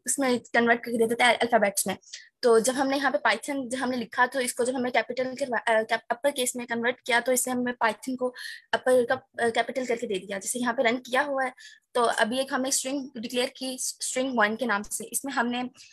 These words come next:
अ, पा-, programming दे दी। इसमें हम कोई भी upper लो-, अ,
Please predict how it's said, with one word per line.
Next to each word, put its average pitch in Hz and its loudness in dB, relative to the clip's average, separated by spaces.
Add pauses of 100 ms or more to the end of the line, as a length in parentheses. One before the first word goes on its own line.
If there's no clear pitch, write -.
(220)
अ, 220 0 (400)
पा-, 214 0
programming 240 2
दे 233 -2
दी। 202 -8
इसमें 269 -6
हम 269 -4
कोई 247 0
भी 269 -4 (280)
upper 233 0
लो-, 233 -2
अ, 220 -8